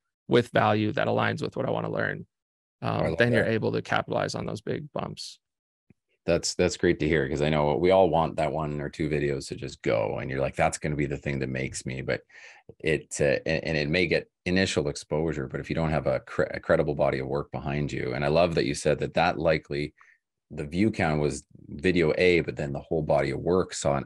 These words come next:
Speaker 2: uptick in views
Speaker 1: Mm-hmm.
Speaker 2: that you put together. So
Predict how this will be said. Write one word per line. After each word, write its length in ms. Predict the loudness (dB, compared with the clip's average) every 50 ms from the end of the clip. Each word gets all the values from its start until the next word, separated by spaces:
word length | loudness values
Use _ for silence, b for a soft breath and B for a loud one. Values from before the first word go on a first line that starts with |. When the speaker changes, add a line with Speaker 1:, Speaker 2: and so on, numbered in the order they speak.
| -8 -4 -4
Speaker 2:
uptick 420 | -4 -4 -4 -6 -4 -4 -4 -2 -2
in 140 | -4 -4 -2
views 560 | 0 2 2 2 2 2 0 -2 -4 -6 -8 _ _ _ _ -10
Speaker 1:
Mm-hmm. 160 | -8 -4 -2
Speaker 2:
that 100 | 0 0
you 120 | 0 -2 -4
put 280 | -2 -2 -2 -2 0
together. 460 | -2 -4 0 2 2 2 2 2 0
So 380 | -2 -4 -2 0 2 0 0 -2